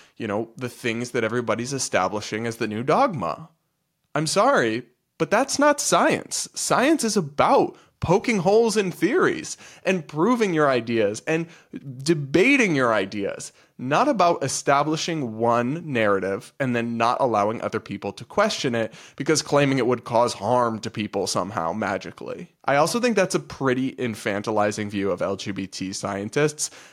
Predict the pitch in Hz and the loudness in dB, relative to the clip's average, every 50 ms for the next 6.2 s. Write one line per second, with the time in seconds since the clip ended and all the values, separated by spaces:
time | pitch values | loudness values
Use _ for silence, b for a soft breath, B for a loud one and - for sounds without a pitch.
0 | B - 135 135 131 151 156 160 - - 214 139 135 135 127 127 120 113 110 - | B -4 -2 0 2 0 0 -2 -6 -8 -4 0 2 4 4 4 4 2 0 -4
1 | - - 110 107 117 117 - 117 110 - - - 101 101 107 107 107 101 95 95 | -2 0 2 2 2 0 -2 -4 -4 -4 -2 0 2 2 2 0 0 -2 -2 -2
2 | - - - 117 107 104 101 - 131 127 117 117 120 120 117 113 113 - _ _ | -4 -6 -6 -6 -6 -6 -8 -10 -8 -6 -4 -2 0 0 0 0 -2 -6 _ _
3 | - - - - 160 170 180 196 190 175 160 143 147 139 135 131 127 117 113 110 | -18 -14 -6 0 2 2 4 2 2 0 0 2 2 2 2 0 -2 -2 -6 -6
4 | 131 135 151 147 120 101 98 101 B B B B B _ 135 131 - 151 139 127 | -2 0 2 2 2 2 0 -2 B B B B B _ -4 -2 -2 -2 -2 0
5 | 127 120 117 - - 127 113 113 113 110 - 107 98 98 95 - - - 85 64 | 0 0 0 0 0 2 2 2 0 0 0 -2 -2 -2 -4 -4 -6 -6 -6 -6
6 | - - 160 | -8 -10 -12